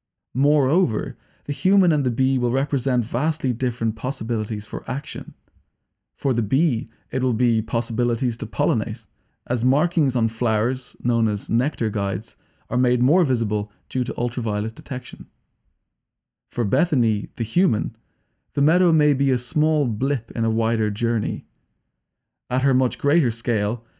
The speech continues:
Bethany may look past the twenty meters of tangled wildflowers and trample ahead for a few short seconds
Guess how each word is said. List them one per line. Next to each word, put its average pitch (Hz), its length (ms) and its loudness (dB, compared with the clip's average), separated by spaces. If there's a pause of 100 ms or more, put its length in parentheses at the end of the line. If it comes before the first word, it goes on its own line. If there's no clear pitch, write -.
(220)
Bethany 147 280 2
may 131 160 2
look 127 240 -2
past 170 420 -4
the 113 80 -4
twenty 117 400 -2
meters 110 380 0
of 104 120 -4
tangled 107 360 -2
wildflowers 104 800 -4 (400)
and 127 140 -2
trample 160 320 2
ahead 127 320 0
for 113 160 -4
a 110 60 -2
few 143 260 -2
short 123 340 -4
seconds 123 540 -6